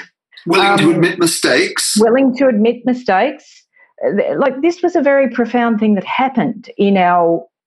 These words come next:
Speaker 2: in our collective experience. And one of the really fascinating things that we tracked at The Guardian, because we, we, uh, run the essential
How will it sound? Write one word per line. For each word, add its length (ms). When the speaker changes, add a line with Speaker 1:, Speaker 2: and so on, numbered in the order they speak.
Speaker 2:
in 240
our 200
collective 540
experience. 920
And 400
one 140
of 80
the 80
really 220
fascinating 720
things 500
that 180
we 320
tracked 460
at 160
The 60
Guardian, 520
because 400
we, 400
we, 480
uh, 100
run 300
the 120
essential 680